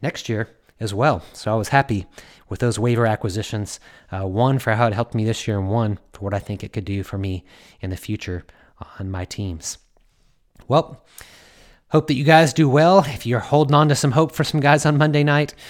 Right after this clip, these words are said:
uh, hope you have luck just like I needed as well. Uh, hopefully I can take down two Dynasty championships, depending on what happens.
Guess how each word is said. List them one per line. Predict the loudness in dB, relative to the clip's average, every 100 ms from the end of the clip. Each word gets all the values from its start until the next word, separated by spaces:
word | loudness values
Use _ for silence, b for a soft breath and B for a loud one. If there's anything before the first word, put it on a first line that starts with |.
| B B -10
uh, | -8 -2
hope | -4 -2
you | 2
have | 2 2 -2
luck | -2 0 -2 -6 -12 -12 -4
just | -6 -2
like | -4 -4 -2
I | 0 2
needed | 2 2
as | 2
well. | 2 2 2 -2 B B B B B
Uh, | -12
hopefully | -10 -8 -6
I | -4
can | -4
take | -4 -6 -2
down | -2 -2
two | -4 -2 0 0
Dynasty | -4 -2 -2 0 -2
championships, | -2 -2 0 -2 -2 -4 -4
depending | -6 -4 -2
on | -2
what | 0
happens. | 0 -2 -6